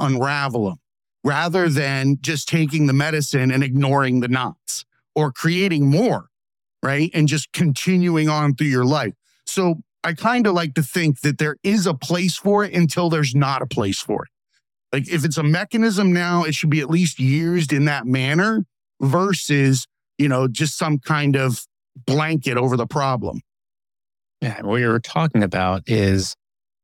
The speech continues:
Speaker 2: using, and I'll use antidepressants as they were originally designed, which was a short-term
Speaker 1: Imagine that.
Speaker 2: stabilization,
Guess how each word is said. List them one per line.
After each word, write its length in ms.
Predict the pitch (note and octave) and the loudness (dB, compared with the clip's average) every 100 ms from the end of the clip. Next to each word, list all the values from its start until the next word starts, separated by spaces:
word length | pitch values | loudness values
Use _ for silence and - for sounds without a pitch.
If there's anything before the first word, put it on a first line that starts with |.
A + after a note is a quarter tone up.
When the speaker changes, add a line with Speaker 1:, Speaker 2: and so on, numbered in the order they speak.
| _ - | _ -4
Speaker 2:
using, 640 | A#2 C3 A2+ A2+ G#2+ G#2+ - _ - | 2 2 2 2 0 -2 -6 _ -4
and 80 | A2 | 0
I'll 60 | |
use 160 | G#2 G2+ | 2 2
antidepressants 880 | F#2+ F#2 F#2 - G#2 - G2 F#2 G#2 | 0 -2 -6 -4 -4 -4 -8 -8 -4
as 220 | G2+ F#2+ | -4 -2
they 120 | G2 | -4
were 380 | G2+ C3 E3 A#2 | 0 0 0 0
originally 320 | A#2 A#2+ G2 | 0 0 -2
designed, 560 | F2+ G2+ C#3 F#2 F#2 G2+ | -2 -2 -2 -4 -8 -8
which 160 | - | -6
was 100 | G#2 | -2
a 60 | G2 | -2
short-term 1120 | - - A#2+ A#2+ - - A#2+ F#2+ F#2+ G#2 A2+ | -4 -4 0 0 -2 -6 -2 0 0 -2 -2
Speaker 1:
Imagine 400 | G#2+ F#2 G2+ F#2+ | 0 0 0 -2
that. 220 | G2+ - | -4 -4
Speaker 2:
stabilization, 1400 | - - _ B2+ G#2+ A2 A#2+ B2+ A2 F#2 - G#2 G2 | -10 -12 _ 0 0 2 2 2 2 -2 -4 -4 -4